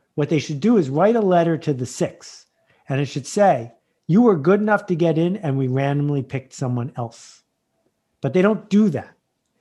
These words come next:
And that's a mistake, because it makes people who get picked think they got picked on merit when they didn't. All of which is a way of saying there are some slots left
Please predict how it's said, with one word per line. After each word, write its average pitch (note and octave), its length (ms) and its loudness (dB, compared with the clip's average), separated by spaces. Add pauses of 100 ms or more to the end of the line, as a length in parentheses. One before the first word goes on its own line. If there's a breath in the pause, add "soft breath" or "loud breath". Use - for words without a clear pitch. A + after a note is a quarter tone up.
(300 soft breath)
And D#3 440 0 (300)
that's E3 240 0
a E3 60 0
mistake, D3 640 -2
because C#3 280 -4
it D#3 220 -8 (120)
makes E3+ 440 -2
people F3 360 -4
who C#3 100 -4
get D#3+ 320 -2
picked - 300 -6
think E3 240 -6
they E3 100 -2
got D3+ 280 -4
picked - 340 -10 (240)
on C3 240 -4
merit C#3+ 400 -2
when B2+ 180 -4
they B2 140 -4
didn't. A2 340 -8 (1200)
All A3+ 240 4
of B3+ 100 2
which A3+ 160 0
is F#3 100 0
a F#3 80 2
way F3 160 2
of D3 80 -6
saying D#3 420 -2 (400)
there D3+ 160 2
are D3 160 2
some C4 520 0
slots G#3 600 -2
left - 560 -2